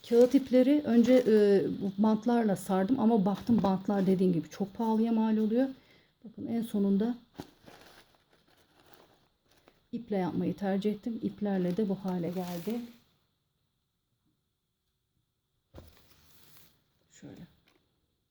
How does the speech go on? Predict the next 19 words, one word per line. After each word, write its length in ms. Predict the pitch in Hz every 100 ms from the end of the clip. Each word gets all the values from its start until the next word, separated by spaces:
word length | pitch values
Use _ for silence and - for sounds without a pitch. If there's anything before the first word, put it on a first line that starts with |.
| _ _ _ _ _ _ _ _ _
Bitmişini 420 | 214 240 226 240
de 100 | 233
gösteririm. 580 | 220 214 - 214 202 254 - _ _ 220
Bitmişi 400 | 220 190 - 226
kapusu 440 | 220 - - 220
yaptım 300 | 214 208 202
aslında. 320 | 190 - 202
Arkadaşa 480 | 196 196 208 202 214
hediye 260 | 190 190 202
ettim 200 | - 254
ama 200 | 240 -
tam 220 | 196 196 - _ _ _ _ -
şey 100 | 196
yapamadım. 380 | 196 208 220 220
Size 200 | - 196
onun 240 | 196 202
videosunu 460 | 196 202 196 - 190
da 60 |
yayınlarım. 560 | 196 196 196 202 240